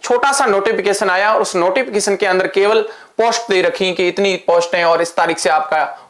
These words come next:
form शुरू हो रहा है, इस तारीख का फॉर्म खत्म होगा। ओके प्यारे विद्यार्थियों, मैं आशा करूंगा आप सभी को ये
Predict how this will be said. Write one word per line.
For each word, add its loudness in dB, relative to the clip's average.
form 2
शुरू 0
हो 4
रहा 2
है, -2
इस -6
तारीख 0
का 0
फॉर्म 0
खत्म -4
होगा। -6
ओके 0
प्यारे -2
विद्यार्थियों, 0
मैं 0
आशा 2
करूंगा 2
आप 2
सभी 0
को 0
ये 0